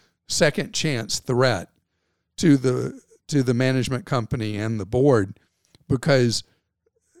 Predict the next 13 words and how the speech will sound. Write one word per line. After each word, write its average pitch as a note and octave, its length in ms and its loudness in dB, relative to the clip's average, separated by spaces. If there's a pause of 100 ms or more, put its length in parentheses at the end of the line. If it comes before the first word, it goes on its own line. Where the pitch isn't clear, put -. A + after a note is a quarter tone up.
(280)
you E3 320 -2
will C#3+ 240 2
hurt E3 440 0
the B2+ 100 -4
values, B2 960 -4
at B2+ 160 -6
least A#2 240 -2
temporarily, A2+ 920 0 (440)
of C3 180 -2
units C3 580 0 (120)
in D3 240 0
your B2+ 160 0
complex B2+ 1000 -4